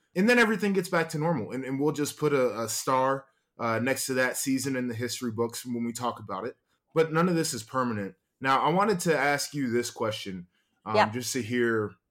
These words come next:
Speaker 1: your thoughts on it. So let's say that this becomes more widespread in college football, and then we actually end up with Power Five conferences o-, uh, playing a conference-only schedule, eleven games.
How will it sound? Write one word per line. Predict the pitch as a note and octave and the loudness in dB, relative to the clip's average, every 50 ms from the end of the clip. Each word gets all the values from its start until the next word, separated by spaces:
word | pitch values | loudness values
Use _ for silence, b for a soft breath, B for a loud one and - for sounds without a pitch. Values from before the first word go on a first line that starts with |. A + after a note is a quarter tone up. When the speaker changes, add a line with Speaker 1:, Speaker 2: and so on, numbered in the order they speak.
| _ _ - | _ _ -12
Speaker 1:
your | F#2+ G2+ A#2 B2+ B2 | -6 -2 0 0 0
thoughts | A2+ A#2+ A#2+ A#2 A#2 - - | 2 2 2 2 2 0 -4
on | A2 A2 G2+ | -6 -6 -6
it. | F#2 - | -6 -8
So | - - C#3+ C#3 | -4 -2 0 2
let's | C#3 D3 D#3+ D#3+ - | 4 2 2 2 2
say | - F#3 F3 E3 D#3 | 2 4 4 4 4
that | C#3+ C3+ B2 A#2+ A2+ A2 - B B B B B B B B B B B _ - | 2 2 2 2 0 -2 -6 B B B B B B B B B B B _ -4
this | A#2+ D3+ E3+ E3+ - | 0 2 2 2 2
becomes | - F3 - - - D3+ D3+ C#3+ C#3+ C#3 C3 A#2 - - - | -2 -2 -2 0 0 0 0 2 0 -2 -2 -4 -6 -8 -8
more | C3 B2+ B2 B2+ C3 C3 B2+ B2+ B2 B2 A#2+ A#2 - - - _ _ _ | -6 -4 -2 -2 0 2 2 2 4 4 2 0 0 -4 -10 _ _ _
widespread | A2 A2 B2+ C3 C3 B2+ B2 G#2+ - - - C3+ B2+ A#2+ A#2 A2+ G#2+ A2+ - _ | -2 2 2 4 4 4 2 0 -6 -4 0 2 4 4 4 2 -2 -4 -10 _
in | G#2+ A#2+ B2 A#2 A2+ A2 A2+ - _ - | -6 -4 -4 -4 -4 -6 -8 -14 _ -8
college | - B2+ B2 B2 A#2+ - | -4 0 0 0 0 0
football, | - C3 A#2 - A2 A#2 A2 A2 A2 G#2 | -4 -6 -6 -4 -4 -2 -2 -2 -2 -4
and | - A#2+ A#2+ A#2 | -4 -4 -2 -2
then | A#2+ A#2+ A#2 A2+ A2 A2 - _ _ _ _ _ _ | -2 -2 -2 -2 -4 -6 -10 _ _ _ _ _ _
we | A#2 C3 C3+ | 0 2 2
actually | C3 B2 - - C#3+ C3 A#2+ | 2 2 0 -2 -2 0 0
end | B2+ A#2+ A#2 A#2 | 0 0 0 0
up | A2+ A2 - - | -2 -2 -4 -6
with | G#2 A2 A2 G#2 G#2+ - _ _ _ _ _ _ | -4 -4 -4 -4 -4 -10 _ _ _ _ _ _
Power | - B2 B2 A#2+ A#2 | 0 2 2 2 0
Five | - - B2 A#2+ A2 A2+ | 0 0 0 0 0 -2
conferences | - A#2+ A#2 A2 A2 A#2 A2 - - A#2 A2+ A2 - - | -2 -2 -2 -2 -2 -8 -12 -8 -6 -6 -6 -6 -8 -8
o-, | A2+ A#2+ A2+ - | -8 -8 -8 -8
uh, | A2+ G#2+ | -10 -12
playing | G#2+ - C#3+ B2+ A2+ G2 | -8 -4 -4 -4 -4 -4
a | |
conference-only | - - C3+ C3 B2 - B2+ A#2 - B2 A#2+ A#2+ A#2 G#2+ A2 | -6 -4 -2 -2 -2 -2 -6 -8 -6 -6 -6 -6 -6 -6 -8
schedule, | - - - A2 G#2+ F2+ G2+ G#2 G2+ | -8 -6 -4 -4 -4 -4 -6 -6 -6
eleven | G2+ A2 G#2+ G2 G#2 G2+ | -4 -4 -6 -6 -6 -8
games. | G2 G2 F#2+ F#2 F#2 F2+ - - | -8 -8 -10 -10 -12 -14 -16 -20